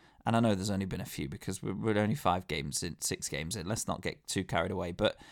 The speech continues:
it's when we've been trying to be a little bit too precise in the final third, bit too tippy-tappy, bit too let's get a few extra passes in. Whereas Slimani gives you somebody that's going to attack a ball in the box. If you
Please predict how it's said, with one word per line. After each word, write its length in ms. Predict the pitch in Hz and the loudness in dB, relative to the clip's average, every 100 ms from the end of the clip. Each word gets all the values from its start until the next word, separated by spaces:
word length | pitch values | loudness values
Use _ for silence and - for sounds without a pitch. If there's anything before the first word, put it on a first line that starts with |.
| - - _ - | -20 -20 _ 0
it's 240 | 143 135 | 2 4
when 200 | 165 170 | 6 6
we've 160 | 165 143 | 6 6
been 180 | 156 147 | 6 6
trying 220 | 165 139 | 8 8
to 40 | |
be 140 | 131 131 | 10 10
a 60 | |
little 220 | 143 151 143 | 10 8 8
bit 180 | 147 | 6
too 220 | - 143 127 | 6 6 6
precise 580 | 131 - 107 92 - | 4 8 8 8 4
in 80 | 101 | 2
the 60 | 104 | 4
final 340 | 104 101 98 | 6 6 4
third, 280 | - 90 82 | 0 0 4
bit 200 | 147 - | 2 4
too 200 | - 131 | 2 2
tippy-tappy, 1000 | - - 143 120 107 - 90 - 90 85 - - - | 2 2 4 2 0 2 2 2 -2 -2 -6 -20 4
bit 280 | 151 - - | 6 6 2
too 440 | - 123 117 113 | 6 10 10 10
let's 240 | 113 120 - | 8 6 4
get 120 | 110 | 2
a 40 | |
few 240 | 101 120 107 | 2 4 4
extra 300 | - - 104 | 4 -2 0
passes 420 | 110 101 - 104 | 2 0 0 0
in. 340 | 101 98 92 - - - _ _ | 0 0 -2 -4 -12 -20 _ _
Whereas 840 | - 127 139 135 135 127 113 - - _ _ - | 0 6 8 10 8 8 6 2 0 _ _ 2
Slimani 640 | - 143 151 165 165 131 | 4 8 10 10 10 4
gives 360 | 151 156 143 - | 8 6 6 2
you 120 | 98 | 2
somebody 400 | - 143 117 113 | 4 4 6 4
that's 180 | 92 - | 2 2
going 360 | 135 135 135 | 6 8 8
to 140 | 123 113 | 4 2
attack 360 | - - 127 | 2 0 -2
a 40 | 113 | 0
ball 300 | 127 113 107 | 4 6 6
in 120 | 117 | 4
the 60 | 104 | 6
box. 420 | 127 - - - - - - | 6 6 4 -8 -10 -16 -4
If 180 | 127 - | -4 2
you 400 | 143 117 117 | 2 2 0